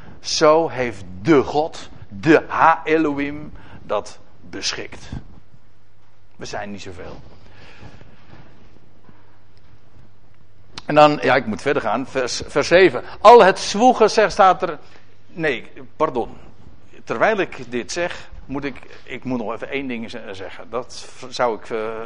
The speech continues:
zomaar vergeten. Want over die twee maal duizend jaar. Dan denken we natuurlijk in de eerste plaats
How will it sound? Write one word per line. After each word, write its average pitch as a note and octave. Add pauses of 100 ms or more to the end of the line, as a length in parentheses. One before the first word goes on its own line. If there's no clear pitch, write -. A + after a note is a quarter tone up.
zomaar C3
vergeten. B2
Want A#2+ (1000)
over A#2+
die A2+
twee C3+
maal A2
duizend G#2
jaar. A#2 (480)
Dan A#2+
denken D3
we A#2+
natuurlijk A2+
in G#2+
de A2
eerste F3+
plaats G#2+